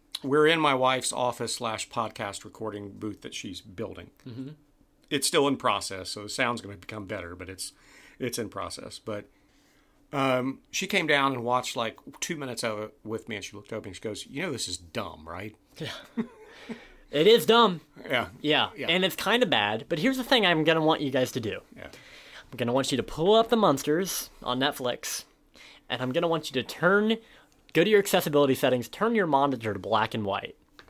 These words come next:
Speaker 2: Instantly, it gains a point out of ten.
Speaker 1: Okay.
Speaker 2: Just immediately, it looks so much better. I know that's how Rob Zombie wanted to release it. I don't know why they didn't let him have that be an option.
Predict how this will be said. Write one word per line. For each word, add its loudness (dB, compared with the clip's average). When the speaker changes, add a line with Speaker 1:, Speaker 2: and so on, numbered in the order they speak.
Speaker 2:
Instantly, 4
it -2
gains 4
a 2
point 0
out 0
of -2
ten. -8
Speaker 1:
Okay. -4
Speaker 2:
Just 0
immediately, 6
it 2
looks 0
so 6
much 2
better. 4
I 0
know 2
that's 4
how 2
Rob 2
Zombie 2
wanted 0
to -8
release -2
it. -2
I -2
don't 0
know 2
why 4
they 2
didn't -4
let 0
him -4
have 0
that -2
be -2
an -2
option. -4